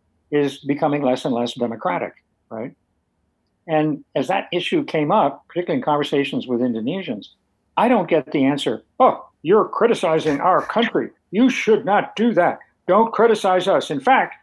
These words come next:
what we'd really like you to do is praise us." That's, that's, that's absolutely, I mean,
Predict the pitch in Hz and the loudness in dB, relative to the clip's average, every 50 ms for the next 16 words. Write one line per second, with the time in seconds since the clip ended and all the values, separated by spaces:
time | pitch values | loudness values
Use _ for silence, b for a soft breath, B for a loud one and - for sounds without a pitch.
0 | _ - 185 190 175 170 165 151 240 277 240 170 160 175 175 180 160 151 147 165 | _ 0 0 2 2 2 2 4 4 4 4 4 4 2 2 0 -2 0 0 2
1 | 170 175 165 170 175 - - 226 269 294 269 - 139 - - - - - _ _ | 2 2 2 0 -2 -2 0 2 2 2 2 0 -2 -6 -8 -16 -20 -20 _ _
2 | _ _ _ _ - 320 302 - - - _ _ _ - 226 214 - - - 214 | _ _ _ _ -14 -12 -12 -12 -14 -18 _ _ _ -12 -12 -12 -14 -16 -14 -12
3 | 214 - - 220 226 226 - 226 214 - 208 202 196 190 190 190 | -12 -8 -4 -4 -4 -2 -4 -6 -8 -6 -4 -4 -4 -4 -6 -8